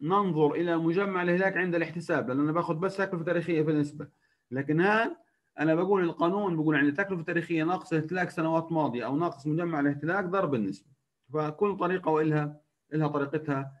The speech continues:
في الحل. يبقى قسط اهتلاك عام ألفين وعشرين ثمانية آلاف. طب لو بدي أحسب قسط اهتلاك عام ألفين وواحد وعشرين، بقول خمسين ألف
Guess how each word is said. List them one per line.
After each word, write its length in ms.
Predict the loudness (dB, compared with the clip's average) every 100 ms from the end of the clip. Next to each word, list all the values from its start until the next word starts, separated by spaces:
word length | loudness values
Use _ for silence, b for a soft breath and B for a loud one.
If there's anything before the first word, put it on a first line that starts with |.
| _
في 60 | -4
الحل. 220 | -2 -4
يبقى 200 | -2 0
قسط 240 | 0 -2
اهتلاك 340 | -4 0 -2 0
عام 160 | 0
ألفين 240 | 0 -2 -2
وعشرين 460 | -2 -4 -4 -6 -8 _ _ _
ثمانية 260 | -2 0 2
آلاف. 260 | 0 -2 0
طب 100 | 0
لو 120 | 2
بدي 100 | 0
أحسب 280 | -2 -2 -2
قسط 180 | -2
اهتلاك 280 | -4 -2 0
عام 140 | 0 0
ألفين 220 | -2 0
وواحد 260 | 0 0
وعشرين، 500 | 0 0 2 2 2 -4 B B
بقول 220 | -2 0 2
خمسين 440 | 2 2 4 4
ألف 280 | 4 2